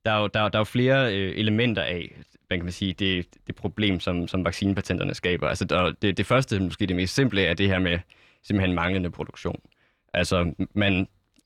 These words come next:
der er meget, der tyder på, at hvis man havde haft en anden tilgang fra starten af, så havde man i langt højere grad kunnet pro-, øh, opruste produktionsfaciliteter i hele verden til, til at producere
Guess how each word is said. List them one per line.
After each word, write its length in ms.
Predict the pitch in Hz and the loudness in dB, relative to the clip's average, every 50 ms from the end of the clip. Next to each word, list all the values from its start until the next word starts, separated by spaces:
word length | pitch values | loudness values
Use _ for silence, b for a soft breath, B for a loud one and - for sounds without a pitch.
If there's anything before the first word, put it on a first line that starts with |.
| _ _ - | _ _ -2
der 80 | 101 101 | 0 0
er 80 | 104 | 2
meget, 280 | 104 110 110 113 123 123 | 2 4 4 4 4 2
der 60 | 127 | 2
tyder 380 | - - - - 127 131 139 127 | -2 -2 -2 0 2 2 2 0
på, 260 | - - 101 90 80 | 0 -2 -4 -4 -4
at 160 | - 85 87 | -4 -6 -4
hvis 260 | 85 104 110 - - | 0 0 -2 0 0
man 100 | 101 90 | -2 0
havde 140 | 90 85 85 | 0 0 -2
haft 240 | 92 104 110 - - | 0 -2 -2 -2 -2
en 100 | 104 95 | -4 -2
anden 160 | 92 92 92 | -2 -2 -2
tilgang 380 | - 110 98 95 98 85 87 - | -2 -4 -2 -2 -2 -4 -4 -6
fra 100 | - - | -10 -4
starten 360 | - 101 92 87 - 85 95 | 0 0 2 2 0 -2 -4
af, 140 | 90 82 - | -6 -6 -8
så 100 | - 92 | -10 -6
havde 160 | 95 95 92 | -4 -2 -2
man 220 | 90 87 90 92 b b b b b b | -2 -2 -2 -4 b b b b b b
i 120 | - 107 107 | -2 0 0
langt 240 | 110 110 98 82 | 0 0 -2 -2
højere 260 | - 95 95 98 101 95 | -2 0 0 0 0 0
grad 300 | - 101 92 90 95 - | 0 0 2 2 0 -2
kunnet 420 | - - 98 92 92 90 90 90 - | -2 -4 -2 -2 -2 -2 -4 -6 -6
pro-, 200 | - - - _ - | -8 -10 -10 _ -6
øh, 280 | 92 85 82 82 - - | -4 -2 -2 -2 -4 -2
opruste 480 | - 101 95 - 101 101 90 - - - | -2 -2 -2 0 0 -2 -2 -2 -6 -8
produktionsfaciliteter 920 | - 98 95 - - 110 101 - - 90 - 95 - - 98 92 85 85 | -6 -6 -4 0 2 0 0 0 -2 -4 -4 -4 -4 -2 -2 0 2 0
i 80 | 90 92 | 0 2
hele 240 | 92 110 110 101 | 2 2 2 2
verden 280 | 90 87 90 92 104 101 | 2 2 2 2 0 0
til, 260 | - - 90 90 85 85 92 - - | -2 -4 -6 -6 -6 -6 -10 -10 -10
til 120 | - - 92 | -4 -4 -4
at 80 | 87 | -4
producere 580 | - - 92 95 - - - 139 120 98 90 | -2 -4 -6 -6 -4 -2 0 2 2 2 2